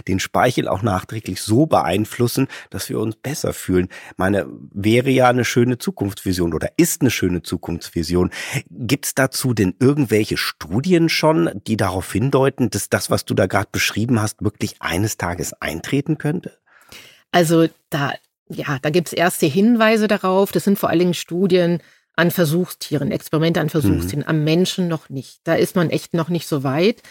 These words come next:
Speaker 2: Aber diese Versuche, das, da gab's zum Beispiel eine Studie an Ratten,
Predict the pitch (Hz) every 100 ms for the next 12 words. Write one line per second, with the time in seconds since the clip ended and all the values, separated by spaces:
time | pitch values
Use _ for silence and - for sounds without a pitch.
0 | - _ _ - 170 196 240 220 208 196
1 | - _ - 180 147 175 226 - 262 247
2 | 170 - - 156 160 - 151 - 151 -
3 | 180 175 - 143 - 185 - 262 269